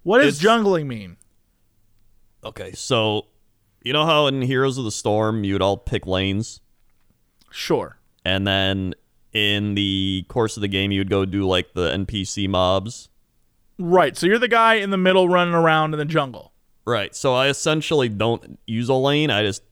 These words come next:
Speaker 2: get all the jungle, like, N P C mobs, and that's how I level up, and then I try to help my lanes out. So if, like, top's getting beat, I'm like, "Hey, I'm gonna come gank for you," or, like, you know,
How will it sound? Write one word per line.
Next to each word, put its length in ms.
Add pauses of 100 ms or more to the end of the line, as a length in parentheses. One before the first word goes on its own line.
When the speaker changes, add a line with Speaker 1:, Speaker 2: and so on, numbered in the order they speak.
(120)
Speaker 2:
get 160
all 100
the 100
jungle, 460
like, 240
N 160
P 160
C 200
mobs, 460
and 80
that's 140
how 100
I 60
level 280
up, 160
and 100
then 80
I 80
try 240
to 120
help 220
my 140
lanes 400
out. 220
So 160
if, 100
like, 160
top's 320
getting 300
beat, 260
I'm 140
like, 160
"Hey, 100
I'm 60
gonna 100
come 240
gank 260
for 220
you," 140
or, 100
like, 220
you 160
know, 180